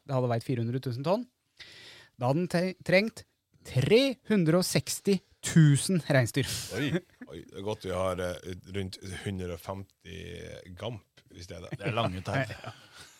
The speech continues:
Speaker 4: Det er mye høy.
Speaker 2: Vi trenger bare hundre og femti gamp, ja, i
Speaker 3: Ja.
Speaker 2: Subaruen.
Speaker 1: Hvor mye tror dere nissen tjener? Eller hvis han hadde tjent penger, hvor mye tror dere han hadde tjent?
Speaker 2: Er det snakk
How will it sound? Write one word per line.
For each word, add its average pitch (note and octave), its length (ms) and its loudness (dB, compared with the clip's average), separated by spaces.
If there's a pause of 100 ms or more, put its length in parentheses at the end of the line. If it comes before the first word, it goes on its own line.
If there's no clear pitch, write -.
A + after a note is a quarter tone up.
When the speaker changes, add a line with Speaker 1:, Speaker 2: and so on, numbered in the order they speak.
(640)
Speaker 4:
Det G2 80 -6
er A2 80 -6
mye G#2 240 -6
høy. A#2+ 200 -4 (200)
Speaker 2:
Vi A2+ 160 -4
trenger D#3 240 -2
bare C3 240 6
hundre A2+ 320 2
og A#2 80 0
femti G#2+ 380 -2 (180)
gamp, A2 240 -2
ja, F#3+ 140 -4 (100)
i - 80 -16
Speaker 3:
Ja. A2+ 140 -6
Speaker 2:
Subaruen. G#2+ 320 -4 (680)
Speaker 1:
Hvor A3 140 6
mye A#3+ 240 6
tror A3+ 160 4
dere A3+ 320 8
nissen G#3+ 460 0 (200)
tjener? G#3+ 460 2 (220)
Eller F3 400 4
hvis D#3+ 340 -2
han E3 160 2
hadde D#3 180 2
tjent D3+ 220 -2
penger, D3+ 240 0
hvor D#3+ 160 0
mye D3 160 0
tror A#2+ 240 -4
dere C3 160 0
han B2+ 160 -6
hadde A#2 240 -6
tjent? - 300 -12 (100)
Speaker 2:
Er D3 80 -2
det D#3 140 0
snakk B2+ 180 -4